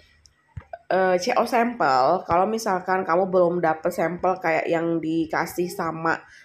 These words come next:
supplier, itu nggak masalah. Jadi kamu C O-nya di,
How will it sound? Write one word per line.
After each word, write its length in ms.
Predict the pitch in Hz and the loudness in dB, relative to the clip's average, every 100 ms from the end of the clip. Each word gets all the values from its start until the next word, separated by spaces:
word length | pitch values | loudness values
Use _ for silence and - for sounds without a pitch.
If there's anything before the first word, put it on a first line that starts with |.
| _ | _
supplier, 880 | - 196 208 208 185 156 147 156 - 175 | -8 0 4 4 4 4 4 2 0 -2
itu 80 | 214 | 0
nggak 240 | 214 202 | 0 -2
masalah. 560 | 208 185 175 160 151 - - - | 0 2 4 2 0 -4 -18 -6
Jadi 240 | 190 190 | -2 0
kamu 320 | 220 196 190 196 | 2 2 2 0
C 160 | - | 2
O-nya 400 | 131 170 175 180 | 2 2 0 0
di, 320 | 180 202 226 | 0 -2 -4